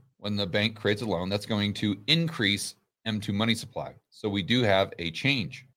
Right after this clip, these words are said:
Now, here's where it gets super interesting, because I'm ninety-nine percent sure that Fannie and Freddie actually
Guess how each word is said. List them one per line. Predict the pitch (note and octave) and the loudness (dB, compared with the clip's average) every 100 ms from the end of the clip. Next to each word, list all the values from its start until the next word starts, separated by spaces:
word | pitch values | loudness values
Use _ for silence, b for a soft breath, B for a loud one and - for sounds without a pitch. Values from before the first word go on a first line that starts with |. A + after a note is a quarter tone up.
| - | 2
Now, | D#3 | 6
here's | F#3+ B3 | 8 8
where | G#3 G3 | 10 8
it | |
gets | E3 D#3 | 6 2
super | - B2+ A2+ | 0 2 2
interesting, | G2+ E2 - - _ - | 0 -6 -10 -16 _ -8
because | B2 C3 C3 B2 G#2 - _ _ - | 6 10 12 10 2 -14 _ _ -4
I'm | A2 B2 C3+ | -2 0 4
ninety-nine | F#3 G3+ F#3+ D#3+ D3+ C#3+ | 4 4 0 4 4 4
percent | C3 - A2 | 2 0 0
sure | - A2+ E2+ D#2+ - _ _ - | 0 2 2 -2 -10 _ _ -12
that | - | -6
Fannie | - A#2+ A#2 | 2 4 4
and | F#2 F#2+ | 2 2
Freddie | A#2+ A#2+ F2+ D#2+ E2 _ _ _ _ - | 6 8 6 -4 -10 _ _ _ _ 6
actually | D#3+ F#3+ - G#2 E2+ D#2 | 6 6 2 -2 -2 -4